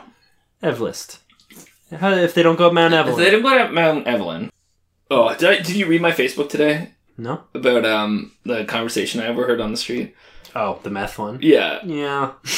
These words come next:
Speaker 1: <laughs> Are you
Speaker 2: 'Cause I'm, like,
Speaker 1: serious
Speaker 2: sta-
Speaker 1: about that?
Speaker 2: Yeah, I was
Speaker 1: That's a
Speaker 2: standing
Speaker 1: real
Speaker 2: outside
Speaker 1: thing?
Speaker 2: listening, like, just waiting for my Uber.
Speaker 1: Wow.
Speaker 2: And I just hear, like, this cackling laughing.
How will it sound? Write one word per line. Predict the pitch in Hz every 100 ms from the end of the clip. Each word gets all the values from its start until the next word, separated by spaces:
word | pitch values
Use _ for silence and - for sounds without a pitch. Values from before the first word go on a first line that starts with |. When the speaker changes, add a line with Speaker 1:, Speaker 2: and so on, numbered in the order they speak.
| - -
Speaker 1:
<laughs> | - - - _ -
Are |
you | 170 175
Speaker 2:
'Cause |
I'm, | 185
like, | 175 139
Speaker 1:
serious | 156
Speaker 2:
sta- | - 165
Speaker 1:
about | 165
that? | 190 - - _ -
Speaker 2:
Yeah, | 160 127 -
I | -
was | 165 165
Speaker 1:
That's |
a | 180
Speaker 2:
standing | 165
Speaker 1:
real | 143
Speaker 2:
outside | 131 156 143
Speaker 1:
thing? | 139
Speaker 2:
listening, | 143 143 143 -
like, | 139 127
just | 143 147
waiting | 143 147
for | 156
my |
Uber. | 147 107 113 117 - 120
Speaker 1:
Wow. | 123 -
Speaker 2:
And | 139
I | 139
just | 147 143
hear, | 147
like, | 131 131
this | 131 -
cackling | - 113 110 - 131 123
laughing. | 101 95 98 101